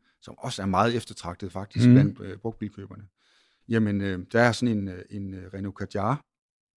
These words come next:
Speaker 1: Den er et rigtig godt eksempel på, at de er, de er steget, de er omkring femten procent, og mås-, faktisk også lidt mere, men jeg har sådan lige rundet lidt ned. Altså, så den, den kostede omkring hundrede femogfyrre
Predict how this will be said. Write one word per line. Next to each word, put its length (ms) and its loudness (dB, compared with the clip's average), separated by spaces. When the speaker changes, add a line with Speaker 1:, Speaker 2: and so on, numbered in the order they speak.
Speaker 1:
Den 120 4
er 60 6
et 120 0
rigtig 200 0
godt 140 0
eksempel 320 0
på, 160 -2
at 200 -6
de 180 -2
er, 240 -4
de 40 -2
er 40 -4
steget, 280 2
de 160 0
er 60 2
omkring 400 -2
femten 420 -6
procent, 380 -4
og 140 -12
mås-, 200 -12
faktisk 320 -6
også 140 -6
lidt 140 -4
mere, 320 0
men 120 -6
jeg 80 -4
har 40 -6
sådan 220 -4
lige 120 -4
rundet 240 -8
lidt 160 -8
ned. 180 -2
Altså, 260 -4
så 120 -2
den, 180 6
den 280 4
kostede 320 2
omkring 320 -6
hundrede 240 0
femogfyrre 600 -6